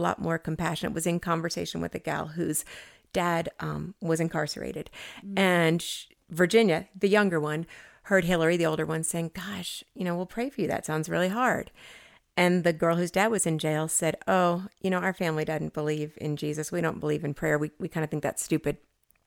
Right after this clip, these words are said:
Speaker 1: And Virginia stops in her tracks. And Hillary told us the story at dinner is how we learned it,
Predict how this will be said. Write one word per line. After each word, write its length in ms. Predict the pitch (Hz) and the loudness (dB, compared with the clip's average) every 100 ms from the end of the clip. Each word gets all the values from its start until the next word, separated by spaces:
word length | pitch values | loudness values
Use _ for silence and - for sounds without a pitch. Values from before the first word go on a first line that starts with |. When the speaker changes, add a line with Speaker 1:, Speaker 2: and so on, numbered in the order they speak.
| _ _ _ - _ - | _ _ _ -14 _ 0
Speaker 1:
And 120 | 170 | 4
Virginia 300 | 180 208 208 | 6 6 4
stops 440 | - 165 143 - | 4 2 0 0
in 60 | 214 | 0
her 80 | 247 | 0
tracks. 380 | - 147 - 165 | 0 0 0 0
And 80 | |
Hillary 240 | 156 247 196 | 4 6 6
told 160 | 196 170 | 6 4
us 100 | 160 | 2
the 80 | |
story 260 | 156 160 151 | 0 2 2
at 60 | - | 2
dinner 200 | 165 160 | 0 0
is 80 | - | 2
how 100 | 156 | 2
we 120 | 156 | 4
learned 200 | 156 156 | 4 2
it, 120 | - | -2